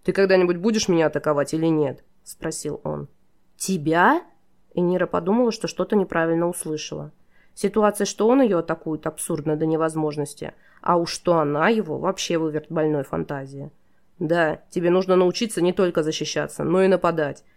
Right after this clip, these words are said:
Иногда, чтобы выиграть, это необходимо". Глаза Эниры округлились. Она просто физически никого не могла ударить палкой, даже ненавистного Хардрага. "Я не могу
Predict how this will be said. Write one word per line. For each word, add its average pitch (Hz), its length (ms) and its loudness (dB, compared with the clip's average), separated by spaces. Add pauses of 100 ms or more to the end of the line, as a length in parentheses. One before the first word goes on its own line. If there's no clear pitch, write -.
(100)
Иногда, 185 340 4
чтобы 190 280 0
выиграть, 185 480 -2
это 175 180 -2
необходимо". 151 680 -2 (540)
Глаза 202 380 0
Эниры 226 320 4
округлились. 160 840 -6 (300)
Она 190 180 4
просто 208 260 -2
физически 202 540 -4
никого 160 380 0
не 226 100 4
могла 165 320 0
ударить 160 480 -6
палкой, 143 560 -8 (140)
даже 165 320 0
ненавистного 175 580 2
Хардрага. 151 540 -8 (340)
"Я 202 220 4
не 247 100 8
могу 233 540 4